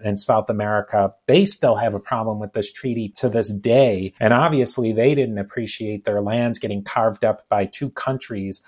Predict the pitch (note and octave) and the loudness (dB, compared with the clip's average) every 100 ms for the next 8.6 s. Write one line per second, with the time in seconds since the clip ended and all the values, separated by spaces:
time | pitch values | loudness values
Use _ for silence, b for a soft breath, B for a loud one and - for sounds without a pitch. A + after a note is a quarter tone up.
0 | _ A#2 G#2+ G#2+ G#2 A2 A#2+ A2+ - B2 | _ 0 0 -2 -6 4 6 6 4 4
1 | A2+ G#2 - - C3 B2+ B2+ F#2+ F#2+ - | 6 4 -2 -4 -2 0 0 -2 -4 -4
2 | - - _ _ _ _ _ B2 D3+ E3 | -6 -8 _ _ _ _ _ -2 4 8
3 | F3+ G3 F#3+ C#3 D#3+ C#3 C3+ C#3+ D3+ E3+ | 8 8 4 4 2 0 2 0 0 -2
4 | D#3 B2 G#2+ G#2+ F#2+ F#2 G#2+ C#3+ - - | -2 0 0 -2 0 0 0 2 2 0
5 | - - F#3 F3 E3+ E3+ D#3+ - - A#2 | -2 0 0 0 -4 -4 -4 -4 2 2
6 | G#2+ A2 - G#2 G#2 D3 D3+ G2+ F#2 B2 | 2 -2 -2 -2 2 2 2 -2 2 4
7 | B2 B2+ G#2 F2+ - - G#2 G2+ C3 A#2 | 4 2 0 0 -4 0 2 4 2 2
8 | G2 - C3 C3 C3 | 0 -6 -4 -2 -4